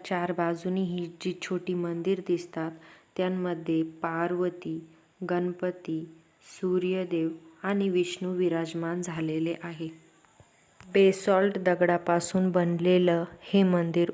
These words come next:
उत्कृष्ट कलाकारीचा नमुना म्हणून प्रसिद्ध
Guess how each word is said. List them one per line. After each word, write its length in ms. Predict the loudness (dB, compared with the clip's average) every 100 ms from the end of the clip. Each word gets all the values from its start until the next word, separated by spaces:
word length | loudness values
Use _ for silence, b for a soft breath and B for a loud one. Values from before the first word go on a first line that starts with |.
| -2
उत्कृष्ट 560 | -2 0 0 2 2
कलाकारीचा 1000 | 2 4 4 2 2 0 2 0 0 0
नमुना 520 | 2 0 0 0 0 -2 B B B B -4
म्हणून 380 | -2 0 -2 -4
प्रसिद्ध 600 | 0 0 2 -2 0